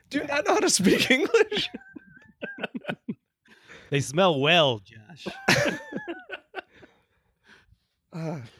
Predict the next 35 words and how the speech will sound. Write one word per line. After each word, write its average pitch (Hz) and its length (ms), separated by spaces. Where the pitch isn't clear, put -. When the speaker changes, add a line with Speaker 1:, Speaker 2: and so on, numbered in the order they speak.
Speaker 1:
man, 160 480
that's 214 160
messed 202 320
up. 175 280
Anyway, 175 320
so 190 120
you 208 220
guys 311 160
are 208 80
both 160 400
okay 180 300
with 262 180
this? 320 200
You 196 60
don't 240 140
think 262 160
it's 185 100
really 190 260
strange? 202 380
Like, 190 180
so 226 140
here's 240 220
my 226 100
instead 196 380
of, 127 160
why 185 260
not 190 300
another 175 320
animal? 170 400
Like, 143 260
why, 165 640
why 147 380
just 139 400
the 139 80
dog 127 360